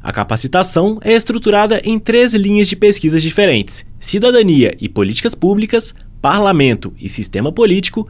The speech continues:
e constituição e democracia. A carga horária total é de trezentos e sessenta horas. A ficha de inscrição deve ser impressa, preenchida e entregue presencialmente na Escola do Legislativo.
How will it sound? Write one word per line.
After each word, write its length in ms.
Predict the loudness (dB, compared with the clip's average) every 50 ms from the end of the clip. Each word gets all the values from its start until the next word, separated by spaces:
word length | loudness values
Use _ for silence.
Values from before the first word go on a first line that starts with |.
| -14 -10 -8
e 120 | -8 -8
constituição 840 | -4 -2 -2 -2 -2 -2 -2 -2 -2 -2 0 0 2 2 2 0 -2 -4
e 140 | -6 -4 -2
democracia. 920 | 2 2 4 4 2 0 0 -2 -2 -2 -2 -2 0 2 2 0 -2 -4 -12 -18 -18 -18 -20 -20 -18 -12
A 100 | -10 -6
carga 240 | -4 -4 -2 0 0
horária 300 | 0 2 0 0 -2 0
total 500 | -2 -2 0 2 2 2 2 0 0 -4 -4
é 100 | -2 -2
de 140 | -2 -2 -4
trezentos 600 | 0 2 2 2 4 2 2 2 0 -2 -4 -4
e 60 | -4
sessenta 500 | -2 0 0 0 0 0 0 0 2 2
horas. 480 | 4 4 2 2 0 -4 -8 -12 -14 -16 -20 -20 _ _ _ _ -8
A 120 | -6 -6
ficha 280 | -4 0 0 0 0 0
de 80 | 0 0
inscrição 600 | 0 0 0 0 0 0 2 0 0 0 2 0
deve 180 | 0 0 0
ser 180 | -2 -2 -2 0
impressa, 560 | 0 -2 0 0 0 0 0 0 -2 -4 -6 -8 -8 -6
preenchida 680 | -2 0 0 0 0 -2 -2 -2 -2 0 0 -2 -2 -2
e 160 | -4 -2 -2
entregue 420 | -2 -2 0 0 0 0 0 -2
presencialmente 1000 | -6 -4 0 2 4 4 4 4 2 -2 -2 0 0 0 2 2 2 0 0 -2 -2
na 100 | -2 -2
Escola 340 | -4 -2 0 2 2 2 2
do 80 | 2
Legislativo. 800 | 2 2 0 0 -2 -2 0 0 -2 0 2 2 2 2 0 -6